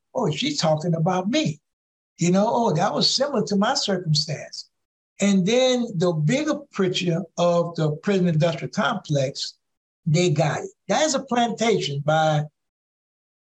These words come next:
every definition of a plantation. One of the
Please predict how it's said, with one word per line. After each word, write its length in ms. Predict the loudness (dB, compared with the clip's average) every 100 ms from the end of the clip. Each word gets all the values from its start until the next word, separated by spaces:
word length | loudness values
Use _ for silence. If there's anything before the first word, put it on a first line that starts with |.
| _ -2
every 720 | 0 0 0 0 2 2 2
definition 680 | 0 0 0 2 2 2 0
of 80 | 0
a 80 | -2
plantation. 680 | 0 0 0 -2 -2 -6 -14 _ _ -4
One 140 | 0
of 120 | 0
the 200 | 0 -4